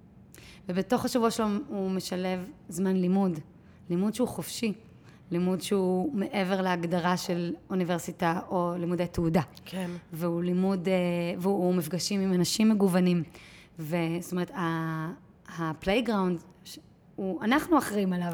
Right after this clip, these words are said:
Speaker 2: לגמרי.
Speaker 1: כבן אדם מבוגר.
Speaker 2: לגמרי.
Speaker 1: אם יהיה לנו את אותם חברים ללא גיוון ב-,
Speaker 2: ביום-יום
Speaker 1: בחבר-,
Speaker 2: שלנו.
Speaker 1: ביום-יום שלנו,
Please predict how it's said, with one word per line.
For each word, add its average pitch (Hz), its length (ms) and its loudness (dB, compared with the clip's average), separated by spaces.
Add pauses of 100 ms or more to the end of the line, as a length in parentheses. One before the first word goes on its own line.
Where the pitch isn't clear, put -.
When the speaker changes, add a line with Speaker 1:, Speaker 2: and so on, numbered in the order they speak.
Speaker 2:
לגמרי. 190 460 -2 (200)
Speaker 1:
כבן 180 260 -2
אדם 180 180 0
מבוגר. 175 400 0 (120)
Speaker 2:
לגמרי. 180 480 -4
Speaker 1:
אם 220 80 0
יהיה 233 160 2
לנו 226 460 4
את - 80 -8
אותם 233 200 6
חברים 208 480 2 (380)
ללא 196 200 4
גיוון 214 400 6 (480)
ב-, 196 80 4 (600)
Speaker 2:
ביום-יום 185 420 4
Speaker 1:
בחבר-, 214 280 8
Speaker 2:
שלנו. 226 320 8
Speaker 1:
ביום-יום 208 320 4
שלנו, 190 340 2